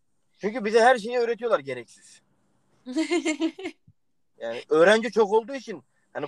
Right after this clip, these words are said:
Speaker 1: konu çok olsun ki eleme de kolay olsun yani. Biraz o sebepten. Çok istediklerinden değildir belki de.
Speaker 2: Benim lisedeki, e, Y G S hazırlanırkenki tarih hocam dünya tatlısı bir hocaydı yani. Gerçekten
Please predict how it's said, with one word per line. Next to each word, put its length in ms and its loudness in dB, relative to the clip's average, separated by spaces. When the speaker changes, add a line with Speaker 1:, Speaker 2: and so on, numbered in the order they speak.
Speaker 1:
konu 200 -4
çok 220 -2
olsun 300 2
ki 100 -8
eleme 320 2
de 80 -2
kolay 280 -2
olsun 280 -10
yani. 300 -12
Biraz 180 -2
o 80 -6
sebepten. 420 -6
Çok 180 -8
istediklerinden 760 0
değildir 360 0
belki 260 -4
de. 120 -8
Speaker 2:
Benim 540 0
lisedeki, 640 0
e, 60 -4
Y 360 -4
G 180 -8
S 180 -8
hazırlanırkenki 720 -10
tarih 340 -6
hocam 360 -8
dünya 460 -2
tatlısı 500 -8
bir 80 -8
hocaydı 460 -10
yani. 440 -12
Gerçekten 800 -6